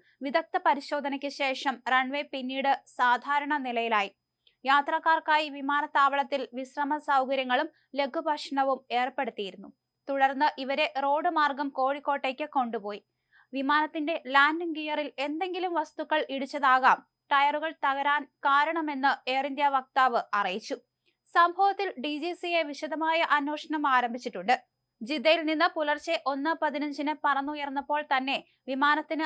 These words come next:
അസാധാരണമായ കുലുക്കവും വലിയ ശബ്ദവും അനുഭവപ്പെട്ടിരുന്നതായി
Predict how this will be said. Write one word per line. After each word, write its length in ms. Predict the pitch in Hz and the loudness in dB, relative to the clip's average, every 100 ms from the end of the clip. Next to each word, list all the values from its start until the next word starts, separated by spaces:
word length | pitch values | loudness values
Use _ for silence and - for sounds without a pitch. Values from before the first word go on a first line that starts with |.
| 285 | -2
അസാധാരണമായ 960 | 277 302 294 294 320 302 311 294 285 | -2 0 -2 -2 -4 -2 0 0 0
കുലുക്കവും 580 | 277 - 262 262 285 285 247 | -4 -6 -8 -4 -2 -2 -4
വലിയ 340 | 254 269 302 339 | 0 0 0 -4
ശബ്ദവും 580 | - 294 233 285 277 - | -2 -4 -2 -4 -4 -4
അനുഭവപ്പെട്ടിരുന്നതായി 1080 | 254 254 294 285 285 269 269 269 262 247 | -4 -4 -6 -6 -4 -4 -6 -2 2 2